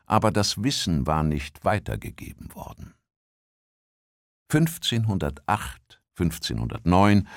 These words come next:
erreichen die Spanier zum ersten Mal die Yucatan-Halbinsel, ein Jahr später die Küste Floridas. Noch herrscht die Ansicht vor, dass all dies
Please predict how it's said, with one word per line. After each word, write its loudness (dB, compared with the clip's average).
erreichen 2
die 2
Spanier 2
zum -2
ersten -2
Mal 4
die 0
Yucatan-Halbinsel, -4
ein 4
Jahr 4
später 0
die -2
Küste -6
Floridas. -8
Noch 4
herrscht -2
die -4
Ansicht -2
vor, 0
dass 0
all 2
dies 2